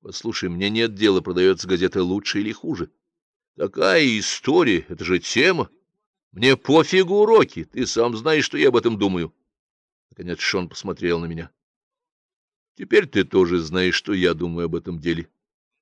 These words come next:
проговорил он. Я молча потянулся за сигаретой.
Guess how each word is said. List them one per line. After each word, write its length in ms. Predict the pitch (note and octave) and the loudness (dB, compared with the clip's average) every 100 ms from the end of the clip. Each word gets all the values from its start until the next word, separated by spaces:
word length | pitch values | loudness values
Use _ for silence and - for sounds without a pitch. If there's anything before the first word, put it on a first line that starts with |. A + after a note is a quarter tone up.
| _ _ | _ _
проговорил 480 | - E2+ D#2+ E2 D#2+ | -12 -8 -4 -4 -6
он. 140 | F2 _ _ _ _ _ _ _ _ _ _ _ _ _ _ | -8 _ _ _ _ _ _ _ _ _ _ _ _ _ _
Я 160 | - E2+ | -2 -2
молча 400 | F2+ G2 F#2+ - | 2 0 0 -4
потянулся 500 | - G2+ F#2+ F#2 F#2+ | -8 -6 -6 -4 -6
за 160 | F2+ F#2 | -4 -4
сигаретой. 640 | A2 G2 F2+ E2+ E2 | 0 2 2 0 -4